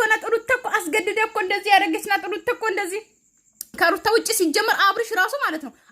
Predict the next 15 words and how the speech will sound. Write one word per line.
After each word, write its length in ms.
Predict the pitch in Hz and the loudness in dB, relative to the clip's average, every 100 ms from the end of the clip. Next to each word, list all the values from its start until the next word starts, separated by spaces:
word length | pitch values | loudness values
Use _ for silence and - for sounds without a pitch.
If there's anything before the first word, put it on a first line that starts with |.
| - | 0
አቤልን 440 | 370 415 415 415 | 2 2 2 0
ይዝ-፣ 240 | 427 392 - | 2 -2 -2
እንትን 260 | 294 320 285 | -4 -2 -4
እቺ 160 | 359 - 392 | -6 -4 0
ሄርሜላን 460 | 339 370 359 381 | 0 0 0 0
ይዞት 300 | 381 453 571 330 | 0 -2 -2 2
ይስራ። 280 | 381 - 220 - _ _ - | 2 0 -8 -10 _ _ -2
የሩታን 360 | 277 277 330 | 0 0 -2
ስም 180 | 320 330 | -2 -2
ሳይጠሩ 280 | 320 302 349 | 0 2 2
ይስሩ 280 | 440 480 403 | 6 6 6
እነዚህ 280 | 381 320 330 | 2 2 2
ሾካኮች 440 | 349 - 285 381 427 | -2 0 0 -2 -2
ማለት 280 | 294 269 | -2 -2
ነው። 120 | 240 | -8